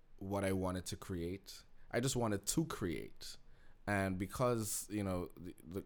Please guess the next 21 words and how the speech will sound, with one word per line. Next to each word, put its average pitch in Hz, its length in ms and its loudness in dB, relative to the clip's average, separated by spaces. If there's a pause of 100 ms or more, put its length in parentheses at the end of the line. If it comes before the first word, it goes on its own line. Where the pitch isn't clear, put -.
(120)
the 90 80 -4
corporate 110 440 0
job 90 360 0
sort 92 220 -2
of 85 280 -6
provided 87 600 0
the 85 140 -4
ideas 85 420 -2
and 80 100 -6
all 78 160 -4
that, 90 220 0
so - 140 -4
that's 101 220 2
half 95 280 4
the 85 80 -8
job 76 340 -4
done. 87 320 -4
I 92 60 0
don't 92 180 0
have 107 260 0
to 85 260 -4